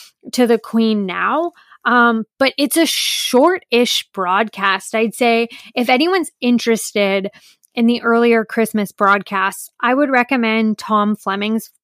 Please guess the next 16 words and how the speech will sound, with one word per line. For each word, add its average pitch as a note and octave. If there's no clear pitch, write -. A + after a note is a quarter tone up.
book, A#3
Voices A3+
Out G#3+
of G#3
the G#3
Air, G#3+
The A#3
Royal G#3+
Christmas A#3+
Broadcast, G3
nineteen G#3
thirty-two G#3
to G#3
nineteen G#3
eighty-one. G#3
It's A3+